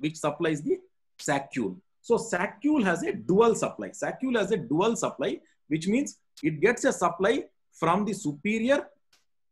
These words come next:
vestibular nerve as well as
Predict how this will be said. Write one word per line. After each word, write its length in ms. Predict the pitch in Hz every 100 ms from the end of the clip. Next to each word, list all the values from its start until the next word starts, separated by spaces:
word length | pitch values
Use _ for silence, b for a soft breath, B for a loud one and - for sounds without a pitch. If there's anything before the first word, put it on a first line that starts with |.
| _ _ _ _ _ _ _ _ _ _ _ _ _ _ _ _ _ _ -
vestibular 560 | 156 196 190 190 190
nerve 260 | 185 254 320 - _ - _ _ _ _ -
as 260 | 156 185
well 220 | 175 214 262
as 300 | 277 -